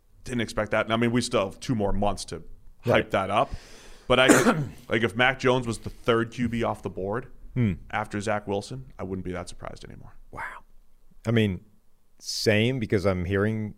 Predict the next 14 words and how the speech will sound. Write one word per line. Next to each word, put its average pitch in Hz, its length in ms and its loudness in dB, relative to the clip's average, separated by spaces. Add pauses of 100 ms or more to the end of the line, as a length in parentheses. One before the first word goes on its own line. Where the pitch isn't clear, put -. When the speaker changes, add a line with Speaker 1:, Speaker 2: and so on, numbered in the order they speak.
Speaker 2:
weird 101 340 0
<laughs> - 40 10
things, 131 420 4
but 107 280 -4
that 117 180 -2
would 113 180 0
be 107 140 0
insane 110 520 -2
when 92 120 -6
you 95 140 -6
think 113 240 -2
about 82 240 -6
it. - 240 -12 (540)
Um, 95 480 2